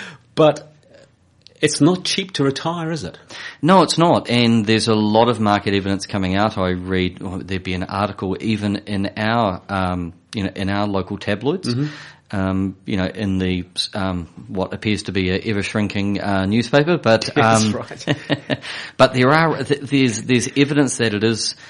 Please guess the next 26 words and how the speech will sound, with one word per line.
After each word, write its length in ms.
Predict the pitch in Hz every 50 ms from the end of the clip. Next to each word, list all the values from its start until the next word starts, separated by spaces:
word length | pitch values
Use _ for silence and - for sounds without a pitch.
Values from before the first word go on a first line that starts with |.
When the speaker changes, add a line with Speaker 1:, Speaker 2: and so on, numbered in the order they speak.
| - _
Speaker 1:
that 240 | - 120 - - -
people 260 | 131 135 131 147 147
are 20 |
finding 480 | 139 - - 117 113 110 107 107 104 101
that 220 | 101 98 98 -
retiring 440 | - 92 90 - 107 104 110 113 110
at 100 | - -
sixty-five 760 | - 113 - - - 117 - - 95 92 90 95 92 - - -
and 120 | 104 101 95
pulling 280 | - 120 113 110 104
up 160 | 104 101 -
stumps 560 | - - - 95 87 90 87 - - - - - - - - - - - - - _ _ _
and 320 | 113 107 104 101 98 98 104
then 320 | 101 101 101 98 98 101
living 380 | 104 107 98 120 113 110 104 92
through 340 | - - - 110 104 101
to 240 | 95 - - 107 98 87
their 320 | 90 92 95 92 92 90 - -
early 360 | 104 101 104 107 107 101 98 95
to 140 | - - 104
mid 240 | 101 101 104 92 95
nineties, 720 | 98 98 104 113 113 107 - 82 85 107 - - - - _ - - - - - - _ _ _
uh, 420 | - 104 104 104 104 104 107 107 107 - - _ _ _ -
is 320 | 107 107 107 101 95 - - -
a 180 | 107 101 101 101
daunting, 800 | 95 92 92 104 107 113 117 113 - 113 104 101 101 95 92